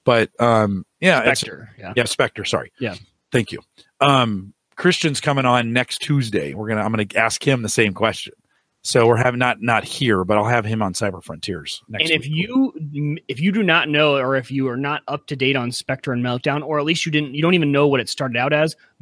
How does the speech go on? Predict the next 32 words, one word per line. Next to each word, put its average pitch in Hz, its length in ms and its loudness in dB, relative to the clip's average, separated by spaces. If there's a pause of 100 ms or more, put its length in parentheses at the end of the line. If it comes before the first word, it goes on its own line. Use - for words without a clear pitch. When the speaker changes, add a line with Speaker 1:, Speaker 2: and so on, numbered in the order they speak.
Speaker 2:
go 170 200 4
back 208 300 2
and 156 80 0
listen 151 240 -2
to 139 80 -2
the 123 60 0
Cyber 139 400 0
Frontiers. 131 720 -2 (400)
Jim 151 340 2
had 160 400 0
Christian 135 380 -4
on, 127 160 -2
and 120 100 -4
Christian 175 340 -2
did 156 120 2
a 131 100 2
great 127 680 -2
explanation 113 760 -2 (360)
of 120 80 -6
Spectre - 360 -4
and 107 140 -6
Meltdown. 95 440 -8 (360)
I 147 500 4 (200)
listened 147 340 -2
to - 40 0
that, 156 320 2
and 117 440 -4
it, 117 180 -4
oh, 120 140 -2
it 110 100 -6
was 117 120 -8
just, 117 160 -12